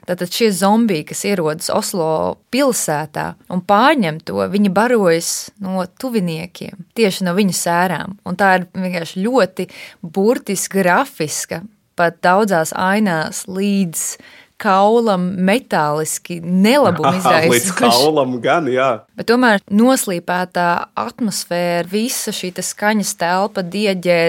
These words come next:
Speaker 1: lai vai cik kas tur iederētos, pat Nina Simone izdzied f-, franču valodā skaņdarbu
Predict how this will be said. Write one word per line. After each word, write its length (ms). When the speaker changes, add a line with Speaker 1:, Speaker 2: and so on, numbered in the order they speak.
Speaker 1:
lai 160
vai 120
cik 300
kas 220
tur 180
iederētos, 880
pat 200
Nina 200
Simone 540
izdzied 340
f-, 300
franču 440
valodā 420
skaņdarbu 800